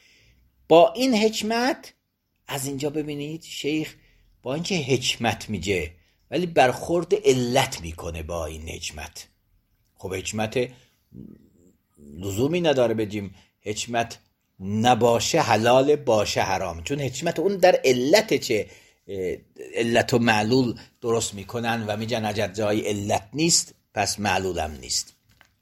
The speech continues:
و من هنا یمکن، از اینجا ممکن استظهار کنیم اختصاص الحکم به ذوات الارواح، چه این حکم یعنی حرمت اختصاص دارد مخصوص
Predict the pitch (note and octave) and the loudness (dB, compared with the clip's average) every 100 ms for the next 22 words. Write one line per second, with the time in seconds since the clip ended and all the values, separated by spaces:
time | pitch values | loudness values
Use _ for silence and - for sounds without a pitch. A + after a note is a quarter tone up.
0 | _ _ _ - - A2+ B2 A#2 A2 A#2+ | _ _ _ -20 -10 -6 -6 -4 -4 0
1 | C3+ F3 F#3 - - - _ - A2+ F3+ | 0 0 -2 -8 -20 -20 _ -4 6 8
2 | D#3 G#2 F2 - D#2 G2 G2 A2+ A2 E3 | 6 -2 -6 -8 -6 -6 -6 -6 -2 -2
3 | C#3 G#2 D#2+ - D3 B2+ A2 - F#2 F2 | -2 -6 -8 -4 -2 -2 -4 -4 -8 0
4 | C#3+ D#3 G#2+ G2+ G2 F2+ F2+ - _ - | 4 4 2 -6 -6 -10 -16 -20 _ -8
5 | - B2+ B2+ - E3 C#3+ - G#2+ G#2 A3+ | -6 -6 -6 2 4 4 2 -2 2 2
6 | A#3 A2+ F#2 F#2+ F2+ E2+ - E2 C#2+ C#2+ | 2 -4 -4 -4 -4 -6 -8 -8 -8 -10
7 | D2 - - - _ _ - F3+ G3+ C3+ | -14 -14 -18 -20 _ _ 2 4 4 6
8 | G3 G#3+ C3 A2+ A#2 A2 A#2+ A#2 C#3+ A3 | 4 4 0 -2 -2 0 0 2 4 4
9 | A3+ - - - _ _ _ _ - C3+ | 2 -8 -20 -20 _ _ _ _ -6 -4
10 | - - _ _ - D3 - A#3 - - | -6 -12 _ _ -8 -2 4 4 4 2
11 | F#3 F#3+ D#3+ C#3 - - G#3+ | 4 2 2 0 0 -4 -2